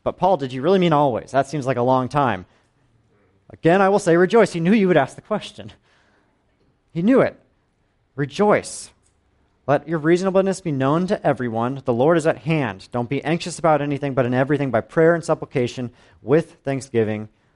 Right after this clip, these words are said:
Let your request be made known to God, and the peace of God, which surpasses all understanding, will guard your hearts and your minds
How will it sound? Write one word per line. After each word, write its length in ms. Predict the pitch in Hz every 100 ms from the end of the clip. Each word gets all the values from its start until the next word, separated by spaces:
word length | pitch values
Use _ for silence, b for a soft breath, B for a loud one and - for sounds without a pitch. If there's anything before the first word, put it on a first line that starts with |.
| _
Let 200 | 113 123
your 120 | 151 139
request 540 | 120 - 156 160 -
be 100 | 165
made 180 | 139 117
known 420 | 113 123 127 127
to 120 | -
God, 460 | 107 123 117 104 -
and 100 | 113
the 40 | 104
peace 440 | - - 196 -
of 140 | 185
God, 320 | 131 110 110 110 b
which 200 | 127 123
surpasses 500 | - - 156 170 175
all 180 | 160 156
understanding, 600 | 151 131 131 123 120 113 b b
will 80 | 107
guard 360 | 123 151 151
your 220 | 120 190
hearts 320 | 127 117 113 -
and 140 | 139
your 80 | 180
minds 400 | 151 123 120